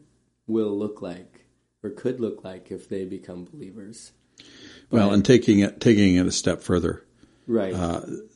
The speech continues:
Speaker 2: unbelievers should be drawn to the, the source of the difference. They should see a, such a difference in us as professing believers
Speaker 1: Mm.
Speaker 2: that their curiosity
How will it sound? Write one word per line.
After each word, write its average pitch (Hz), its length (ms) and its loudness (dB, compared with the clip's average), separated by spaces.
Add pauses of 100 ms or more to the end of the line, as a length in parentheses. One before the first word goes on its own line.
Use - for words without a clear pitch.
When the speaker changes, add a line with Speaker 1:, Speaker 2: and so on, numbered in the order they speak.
(100)
Speaker 2:
unbelievers 110 920 8 (180)
should 101 320 2
be 101 120 6
drawn 110 640 6
to 117 120 -2
the, 101 420 2
the 98 240 -2
source 110 720 4
of 92 240 -6
the 95 100 2
difference. 92 520 -2
They 107 160 6
should 120 260 0
see 120 300 4
a, 101 240 0
such - 360 2
a 156 40 6
difference 113 520 2
in 98 140 2
us 107 220 -2
as 95 220 -2
professing 113 640 0
believers 95 520 2
Speaker 1:
Mm. 95 80 -12 (440)
Speaker 2:
that 117 240 4
their 117 140 8
curiosity 113 1160 4